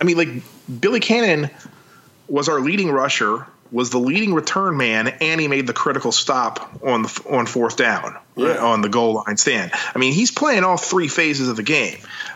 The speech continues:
Speaker 1: um, and that wouldn't happen today. I, I, I mean, as great as Leonard Fournette is,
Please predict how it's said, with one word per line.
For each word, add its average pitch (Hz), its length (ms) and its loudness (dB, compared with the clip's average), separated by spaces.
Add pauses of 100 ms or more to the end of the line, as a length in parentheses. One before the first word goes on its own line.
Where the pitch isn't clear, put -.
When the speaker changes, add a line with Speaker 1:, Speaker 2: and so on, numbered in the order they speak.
(100)
Speaker 1:
um, 120 520 2
and 147 140 2
that 190 160 0
wouldn't 165 200 0
happen 180 360 0
today. 101 400 -2 (1800)
I, 147 460 2
I, - 40 2
I - 20 2
mean, 123 480 2 (100)
as 135 200 2
great 147 500 0
as 127 240 2
Leonard 123 220 2
Fournette 151 340 2
is, 101 480 -2